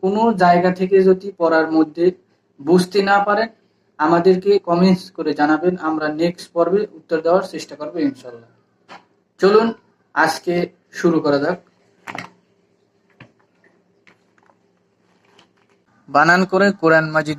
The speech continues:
পড়ার ছাব্বিশতম পর্বে সবাইকে মোবারকবাদ। আজকে সূরা বাকারার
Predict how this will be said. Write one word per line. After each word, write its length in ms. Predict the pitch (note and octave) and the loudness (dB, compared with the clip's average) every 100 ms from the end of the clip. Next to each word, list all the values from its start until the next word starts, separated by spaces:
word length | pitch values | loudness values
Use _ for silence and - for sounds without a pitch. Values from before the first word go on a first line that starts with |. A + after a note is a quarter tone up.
| - | 0
পড়ার 280 | D#3 D#3+ - - _ _ _ _ _ _ _ _ _ _ _ _ _ _ _ _ _ - _ _ _ _ - - | 2 4 2 -4 _ _ _ _ _ _ _ _ _ _ _ _ _ _ _ _ _ -20 _ _ _ _ -12 -6
ছাব্বিশতম 760 | - D#3 D#3+ F3+ - E3+ D#3 C#3+ | 0 2 4 2 2 0 0 2
পর্বে 360 | D3 C#3+ D#3+ F#3+ | 0 2 0 -2
সবাইকে 520 | - D3 C#3+ C#3+ C3+ | -2 0 2 2 0
মোবারকবাদ। 600 | C3+ C#3 C3+ C3+ C3 D#3+ F3 _ _ _ - | 0 2 0 -2 0 0 0 _ _ _ -2
আজকে 460 | C#3+ - - D#3 | -2 -2 -2 -2
সূরা 320 | D3+ D3 D3 | 0 0 2
বাকারার 500 | C3+ C3+ C3+ C#3 D#3+ | 2 2 2 2 2